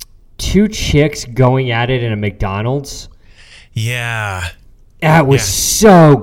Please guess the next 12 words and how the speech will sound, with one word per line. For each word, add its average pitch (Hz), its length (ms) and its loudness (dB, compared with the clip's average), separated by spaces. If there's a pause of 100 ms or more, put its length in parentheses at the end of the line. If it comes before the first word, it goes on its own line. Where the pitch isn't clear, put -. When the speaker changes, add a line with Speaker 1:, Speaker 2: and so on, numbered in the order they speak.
Speaker 1:
good. 147 680 4 (400)
Speaker 2:
And 123 140 -6 (140)
one 156 180 -4
girl 151 320 -4
was, 127 320 -8
was 117 360 -8 (440)
Speaker 1:
One 175 340 6
was 135 220 4
Speaker 2:
hu-, 120 80 0
Speaker 1:
a 110 40 2
Speaker 2:
husky? 202 480 -6
Speaker 1:
heavyweight. 123 920 2